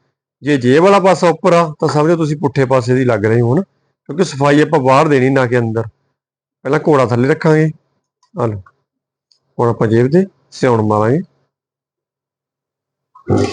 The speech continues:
ਇਸੇ ਤਰ੍ਹਾਂ ਹੀ ਆਪਾਂ ਹੌਲੀ ਹੌਲੀ, ਹੌਲੀ ਹੌਲੀ ਸਾਰੇ ਸੂਟਾਂ ਦੀ ਵੀਡੀਓ ਪਾਇਆ ਕਰਾਂਗੇ। ਤੁਸੀਂ ਥੋੜ੍ਹਾ ਜਿਹਾ ਸਹਿਯੋਗ ਦਿਆ ਕਰੋ, ਵੀਡੀਓ ਨੂੰ ਵੱਧ ਤੋਂ ਵੱਧ ਸ਼ੇਅਰ ਕਰਿਆ ਕਰੋ, ਲਾਈਕ ਕਰਿਆ ਕਰੋ, ਕੁਮੈਂਟ ਕਰਿਆ ਕਰੋ, ਠੀਕ ਆ,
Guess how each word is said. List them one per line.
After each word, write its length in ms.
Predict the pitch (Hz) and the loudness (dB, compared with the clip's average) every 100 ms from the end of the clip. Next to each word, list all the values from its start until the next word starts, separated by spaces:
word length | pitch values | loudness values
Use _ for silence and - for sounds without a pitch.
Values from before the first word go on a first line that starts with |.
| - - - - - - 415 - - - - - 107 - - - - - _ _ _ _ _ _ _ _ _ _ _ _ _ _ - | -8 -8 -6 -4 -4 -4 -6 -4 -4 -4 -2 -2 -2 -4 -8 -10 -12 -18 _ _ _ _ _ _ _ _ _ _ _ _ _ _ -2
ਇਸੇ 220 | 139 127 151 | -2 2 2
ਤਰ੍ਹਾਂ 140 | 165 | 4
ਹੀ 40 | |
ਆਪਾਂ 280 | 165 151 156 | 2 2 0
ਹੌਲੀ 280 | 135 147 165 | 2 2 2
ਹੌਲੀ, 200 | 160 160 | 2 4
ਹੌਲੀ 200 | 147 151 | 2 2
ਹੌਲੀ 160 | 156 170 | 2 0
ਸਾਰੇ 280 | - 143 165 | 0 0 0
ਸੂਟਾਂ 340 | 123 110 123 | -2 -2 0
ਦੀ 60 | 123 | 0
ਵੀਡੀਓ 240 | 131 165 | 0 0
ਪਾਇਆ 260 | - 147 143 | 0 0 2
ਕਰਾਂਗੇ। 320 | 143 143 143 - _ _ _ _ _ | 2 0 -2 -8 _ _ _ _ _
ਤੁਸੀਂ 280 | 139 131 156 | -10 -4 -2
ਥੋੜ੍ਹਾ 220 | 151 156 | 0 2
ਜਿਹਾ 120 | 175 | 2
ਸਹਿਯੋਗ 760 | 175 - - - 143 127 127 131 | 2 -4 -8 -2 0 2 2 2
ਦਿਆ 200 | 143 160 | 2 2
ਕਰੋ, 300 | 170 165 160 _ _ _ _ _ | 0 -2 -4 _ _ _ _ _
ਵੀਡੀਓ 320 | 127 139 160 175 | -8 -4 0 2
ਨੂੰ 140 | 160 | 2
ਵੱਧ 160 | 147 160 | 2 2
ਤੋਂ 120 | 180 | 0
ਵੱਧ 100 | 156 | 0
ਸ਼ੇਅਰ 320 | - 139 160 | 0 0 2
ਕਰਿਆ 260 | 175 160 156 | 2 2 2
ਕਰੋ, 200 | 156 143 | 2 2
ਲਾਈਕ 340 | 127 123 123 | 2 0 0
ਕਰਿਆ 180 | 143 143 | 0 2
ਕਰੋ, 200 | 143 143 | 2 0
ਕੁਮੈਂਟ 340 | 123 120 123 | 0 0 0
ਕਰਿਆ 260 | 120 135 117 | 0 0 0
ਕਰੋ, 120 | 110 | -2
ਠੀਕ 240 | 117 165 | -4 -2
ਆ, 40 | 214 | -2